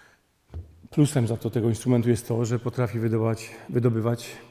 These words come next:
przepiękne dźwięki, w których można się bardzo łatwo wręcz zakochać, ale żeby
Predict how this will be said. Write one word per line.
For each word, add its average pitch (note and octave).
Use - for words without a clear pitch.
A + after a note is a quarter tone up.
przepiękne D#3
dźwięki, B2+
w -
których B2
można A#2
się A#2+
bardzo A#2+
łatwo A#2
wręcz A2+
zakochać, A#2+
ale B2
żeby A#2+